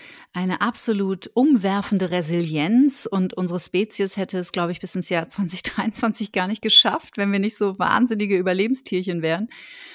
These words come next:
Ich glaube, dass es, es gibt Menschen, die dazu tendieren, so zu glauben, es, wir sind ja alle traumatisiert. Und ich bin da so ein bisschen zwiegespalten. Ich glaub das nicht. Und was auch super wichtig ist beim Thema Trauma, weil du hast es,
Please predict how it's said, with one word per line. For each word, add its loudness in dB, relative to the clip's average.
Ich 0
glaube, 4
dass 0
es, -4
es -2
gibt -2
Menschen, 4
die 4
dazu 2
tendieren, 4
so 0
zu -6
glauben, 2
es, 0
wir 2
sind 4
ja 0
alle 0
traumatisiert. -6
Und -4
ich -10
bin 4
da 2
so 2
ein 4
bisschen 0
zwiegespalten. 2
Ich -8
glaub -2
das -4
nicht. 0
Und 6
was 0
auch 0
super 0
wichtig -2
ist -8
beim -2
Thema -4
Trauma, 2
weil 0
du -2
hast -4
es, -6